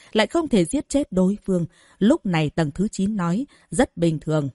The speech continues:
nếu như tiên tri tự mình thi triển một đao này thì chắc chắn tên đó thần hồn câu diệt, nhưng chỉ là để lại một tòa đại trận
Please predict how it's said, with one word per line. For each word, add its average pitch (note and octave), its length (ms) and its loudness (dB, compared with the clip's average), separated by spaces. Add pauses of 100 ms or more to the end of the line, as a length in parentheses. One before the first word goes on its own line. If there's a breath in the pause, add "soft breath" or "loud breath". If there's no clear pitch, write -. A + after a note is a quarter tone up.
nếu F#3 200 4
như C#4 140 0
tiên C4 260 0
tri B3+ 280 0
tự F3 200 0
mình D#3 280 -2
thi B3+ 220 0
triển D3 280 0
một C#3+ 180 -4
đao G3+ 200 -4
này D3+ 280 -2 (300 soft breath)
thì F3 300 6
chắc E4 240 -8
chắn G#3 400 -2 (100)
tên F3 200 2
đó D#3+ 400 -2
thần D#3 200 0
hồn D3 320 -2
câu G#3 200 -2
diệt, D#3+ 240 0 (300 loud breath)
nhưng F#3 340 2
chỉ F3 160 4
là D3+ 140 2
để D3 200 0
lại C#3+ 220 -4
một D3 240 -4
tòa C#3+ 160 -2
đại C3 260 -8
trận C3+ 200 -6